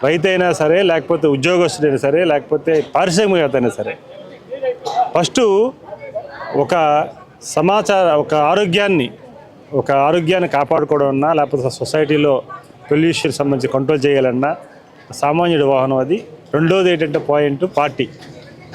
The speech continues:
పార్టీ వాహనం కూడా సైకిల్ గుర్తు. ఏ సైకిల్ గుర్తుతోడు నేను రెండు లక్షల యాభై వేలు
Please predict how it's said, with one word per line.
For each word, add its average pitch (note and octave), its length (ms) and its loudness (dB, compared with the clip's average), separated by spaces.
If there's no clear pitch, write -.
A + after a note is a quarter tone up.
పార్టీ C#3 240 0
వాహనం C3 340 2
కూడా A#2+ 140 0
సైకిల్ A#2+ 400 -4
గుర్తు. E3 380 -4
ఏ D#3 80 4
సైకిల్ E3+ 340 0
గుర్తుతోడు F3 440 2
నేను D#3+ 200 2
రెండు D3+ 160 2
లక్షల D3+ 200 0
యాభై D3 200 2
వేలు D#3 240 2